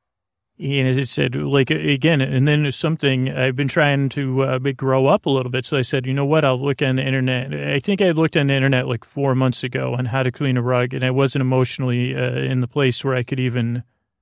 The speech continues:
read the page. And, of course, the idea of going to a supermarket and renting one of those rug things to just clean, like, a nine by, not even a nine, a six-by-four rug.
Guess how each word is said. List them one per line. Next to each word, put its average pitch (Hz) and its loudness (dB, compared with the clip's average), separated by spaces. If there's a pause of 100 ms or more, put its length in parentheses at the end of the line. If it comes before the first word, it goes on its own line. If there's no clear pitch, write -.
(600)
read 139 0
the 123 -2
page. 131 -2 (720)
And, 131 2
of 123 -2
course, 160 0
the 139 0
idea 131 2
of 110 -2
going 135 0
to 131 -4
a 117 -2
supermarket 131 -4
and 123 -2
renting 131 0
one 123 2
of 120 0
those 117 -6
rug 131 0
things 120 -6
to - -18
just 139 -4
clean, 139 0
like, 117 0
a 123 -6
nine 127 0
by, 123 -2 (520)
not 143 -2
even 143 2
a 117 -2
nine, 120 -4
a 143 -4
six-by-four 135 -4
rug. 123 0